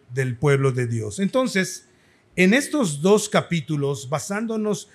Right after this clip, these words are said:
en lo que Dios hizo para con estos varones, encontraremos por lo menos tres acciones que Dios hace para preparar a los instrumentos que usa para la renovación de su pueblo. Tres acciones que podemos esperar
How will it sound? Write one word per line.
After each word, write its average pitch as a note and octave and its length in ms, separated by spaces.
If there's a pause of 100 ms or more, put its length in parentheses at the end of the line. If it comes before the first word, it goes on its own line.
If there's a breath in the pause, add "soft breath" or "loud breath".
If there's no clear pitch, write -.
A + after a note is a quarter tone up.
(120 soft breath)
en D#3 140
lo D#3 120
que D3+ 140
Dios A3+ 360
hizo G3 480 (200 loud breath)
para E3 240
con E3 180
estos G3+ 400
varones, C#3 600 (200 soft breath)
encontraremos G#3 880
por G3 160
lo F3 100
menos F#3+ 520
tres C#4+ 340
acciones F#3+ 800
que D#3 140
Dios F3+ 360
hace F#3 540 (420 soft breath)
para F#3 520
preparar G3+ 760
a F#3+ 60
los D#3+ 300
instrumentos F3+ 960
que F3 180
usa E3 560 (280 soft breath)
para D#3+ 200
la D3+ 160
renovación C#3+ 640
de C#3 100
su A#2+ 200
pueblo. G#2+ 420 (380 loud breath)
Tres C#4 280
acciones A3+ 560
que F3 140
podemos G3+ 400
esperar C#3 640